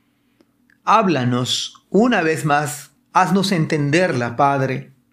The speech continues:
En el nombre precioso de Jesús te lo pedimos al Padre. Amén.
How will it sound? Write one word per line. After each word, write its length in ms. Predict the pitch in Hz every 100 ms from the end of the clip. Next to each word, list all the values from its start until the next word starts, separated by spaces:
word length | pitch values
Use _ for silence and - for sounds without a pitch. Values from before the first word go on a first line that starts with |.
| _ _ _ _ _ -
En 120 | 147
el 180 | 139 131
nombre 640 | 160 190 180 175 - -
precioso 640 | 156 147 147 185 196 196
de 100 | 180
Jesús 440 | 170 170 - 131 -
te 100 | 143
lo 160 | 139
pedimos 420 | 139 139 208 190 170
al 200 | 160 151
Padre. 520 | 131 127 127 131 - _ _ _ _
Amén. 400 | - 143 120 -